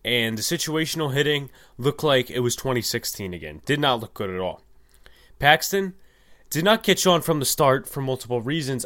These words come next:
Obviously, he got out of the first inning for all fine and well, and the second inning was just torture. Here's how. He didn't record an out in his second inning of pitching.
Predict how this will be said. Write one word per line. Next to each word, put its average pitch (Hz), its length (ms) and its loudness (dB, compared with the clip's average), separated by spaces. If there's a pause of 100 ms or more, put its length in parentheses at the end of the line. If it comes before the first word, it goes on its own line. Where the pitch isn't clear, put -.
Obviously, 180 480 4
he 151 140 -2
got 147 180 6
out 139 100 4
of 139 60 4
the 123 80 0
first - 380 0
inning 117 200 0
for - 140 -8
all 110 120 0
fine 104 300 -2
and 104 120 -4
well, 160 340 2 (480)
and 127 480 6
the 120 60 2
second 147 400 4
inning 120 200 2
was 107 180 0
just - 300 -6
torture. 185 560 -2 (960)
Here's 117 260 -6
how. 135 260 4 (440)
He 127 540 2 (580)
didn't 226 220 6
record 196 400 4
an 139 100 4
out 170 320 6
in 131 140 -2
his 120 220 0
second 160 440 0
inning 131 280 -2
of - 160 -4
pitching. 98 480 -2